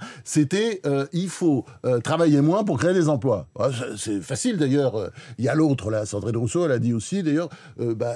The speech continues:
oui, c'est, c'est mieux de pas travailler, c'est mieux pour la planète. Vous voyez, on peut, on peut, oui, on peut trouver des tas de choses.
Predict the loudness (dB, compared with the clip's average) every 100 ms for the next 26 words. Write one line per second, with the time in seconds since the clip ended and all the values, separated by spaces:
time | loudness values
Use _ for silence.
0 | -4 0 0 -2 -6 -10 -4 2 4 4
1 | 2 0 -2 -2 0 0 0 0 0 0
2 | 0 2 2 2 0 0 0 0 0 -2
3 | 0 4 4 4 2 -2 0 0 0 -2
4 | 0 2 2 2 0 0